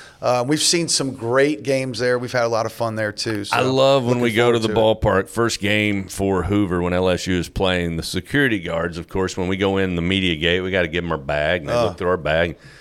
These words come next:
Speaker 2: And I usually have the equipment. We, you know, the first time we go in, they have to go through our equipment. But the, I love looking at their faces when Doug comes walking up there with his book bag and, like, three or four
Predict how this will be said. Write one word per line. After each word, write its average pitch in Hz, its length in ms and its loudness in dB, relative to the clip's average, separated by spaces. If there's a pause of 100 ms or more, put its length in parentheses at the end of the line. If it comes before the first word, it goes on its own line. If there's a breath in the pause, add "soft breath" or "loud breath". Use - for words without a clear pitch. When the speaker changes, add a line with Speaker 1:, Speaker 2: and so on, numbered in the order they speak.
(580 loud breath)
Speaker 2:
And 123 80 2
I 147 120 4
usually 110 300 2
have 104 180 2
the 95 80 0
equipment. 117 560 0 (160)
We, 95 280 -2
you 98 140 0
know, 78 80 -2
the 95 160 -4
first - 300 0
time 101 180 0
we 95 80 -4
go 92 240 2
in, 95 160 -4
they 87 140 0
have 90 140 0
to 87 80 -10
go 85 100 0
through 82 180 -6
our 73 140 -2
equipment. 80 480 -8
But 87 160 -8
the, 90 100 -8 (180)
I 92 200 -2
love 117 400 6
looking 117 260 -4
at 101 140 -2
their 92 100 -2
faces 98 480 -2
when 87 140 -4
Doug 101 260 2
comes 98 240 -4
walking 92 300 2
up - 160 -4
there 87 200 4
with 85 140 0
his 117 180 0
book 214 280 4
bag 123 400 4 (280 loud breath)
and, 117 140 2
like, 101 300 2
three 147 300 4
or 123 100 2
four 113 500 2